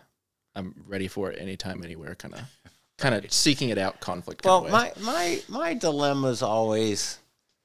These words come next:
Speaker 2: the truth is hard, but you don't have to be a knucklehead about declaring it.
Speaker 1: Mm-hmm.
Speaker 2: You can, you don't have to be insensitive, and you
Speaker 1: Mm-hmm.
Speaker 2: don't have to be mean, or you don't have to be rude to talk about truth.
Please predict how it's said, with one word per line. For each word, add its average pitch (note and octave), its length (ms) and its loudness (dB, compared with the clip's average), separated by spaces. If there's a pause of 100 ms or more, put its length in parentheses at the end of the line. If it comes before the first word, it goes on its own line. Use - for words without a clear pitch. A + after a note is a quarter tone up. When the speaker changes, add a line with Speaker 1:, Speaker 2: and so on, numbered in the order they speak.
(340)
Speaker 2:
the C3 140 0
truth F3 640 0
is F#3 180 0
hard, F#2 800 0 (920)
but A#2 140 -2
you C#3 220 0
don't C3+ 180 2
have A#2 320 -2
to A2 80 -6
be F#2+ 640 -2 (720)
a F#2+ 100 -6
knucklehead F#2+ 760 -4
about E2 500 -4
declaring E2 720 -8
it. G1+ 160 -18 (120)
Speaker 1:
Mm-hmm. G#2+ 380 -8
Speaker 2:
You A#2+ 180 -4
can, D3+ 340 -4 (460)
you C#3 120 0
don't E3 200 2
have D3+ 280 2
to C#3 80 0
be A#2+ 240 0
insensitive, F#2+ 1120 -2
and B2+ 160 -6
you - 60 0
Speaker 1:
Mm-hmm. - 80 -4
Speaker 2:
don't A#2 180 0
have A2 240 0
to A2+ 80 -6
be G2+ 220 0
mean, F2+ 520 -2
or F2 60 -8
you F#2 160 -10
don't G2 240 -14
have G#2+ 400 -4
to F#2+ 100 -8
be E2+ 160 -6
rude G2+ 520 0
to G2+ 120 -8
talk F#2 400 -8
about E2 360 -8
truth. - 420 -10